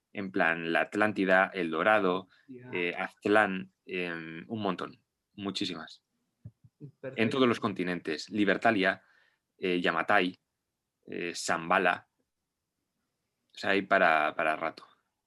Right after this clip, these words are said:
Speaker 2: ¿Xanadu está también entre esas? No.
Speaker 1: Sí, eh, bueno, está Xanadu, pero, pero está dentro de Shambhala. Es que dentro de,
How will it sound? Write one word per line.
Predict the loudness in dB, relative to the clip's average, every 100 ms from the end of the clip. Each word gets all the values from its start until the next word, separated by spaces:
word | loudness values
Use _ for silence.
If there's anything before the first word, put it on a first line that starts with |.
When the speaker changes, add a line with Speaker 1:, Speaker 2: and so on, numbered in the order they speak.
| -14
Speaker 2:
¿Xanadu | -6 -6 -4 -2 -2
está | -2 -6
también | -6 -6
entre | -6 -6
esas? | -8 -10 -14 -20 -16
No. | -14 -14 -18 _ _ _ _ _
Speaker 1:
Sí, | -8 -4 -2 -2 -2
eh, | -2 0
bueno, | 4 4
está | 4 2 0
Xanadu, | -2 -4 0 4 4 4 4 4
pero, | 6 8 8 6 6 6 4 2 -2 -6 -10 0
pero | 4 4
está | 4 0
dentro | 0 0
de | -2
Shambhala. | -2 0 2 2
Es | 0
que | 0
dentro | 0 2 2
de, | 2 2 0 -4 -6